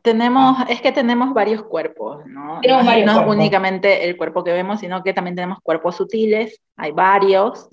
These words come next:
Speaker 1: Los cuatro inferiores son el físico, el astral, el emocional y el, ¿cuál dijiste?
Speaker 2: Mental.
Speaker 1: El mental, eso. Y,
Speaker 2: Claro.
Speaker 1: mm,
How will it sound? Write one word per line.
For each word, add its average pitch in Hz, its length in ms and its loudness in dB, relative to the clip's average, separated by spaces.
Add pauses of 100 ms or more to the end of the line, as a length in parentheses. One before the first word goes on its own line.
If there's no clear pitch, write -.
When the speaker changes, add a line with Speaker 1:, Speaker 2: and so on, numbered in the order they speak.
Speaker 1:
Los 180 160 -10
cuatro 175 300 0
inferiores 185 580 0
son 175 440 -6
el 170 680 -6 (260)
físico, 202 520 0
el 170 100 2
astral, 190 340 2
el 180 120 2
emocional 185 720 -2 (420)
y 175 500 -2
el, 170 540 -2
¿cuál 165 140 -2
dijiste? 175 360 -6
Speaker 2:
Mental. 190 280 -2
Speaker 1:
El 175 140 -6
mental, 160 500 -6
eso. - 320 -14 (100)
Y, 180 560 -4
Speaker 2:
Claro. 170 140 -6
Speaker 1:
mm, 170 340 -10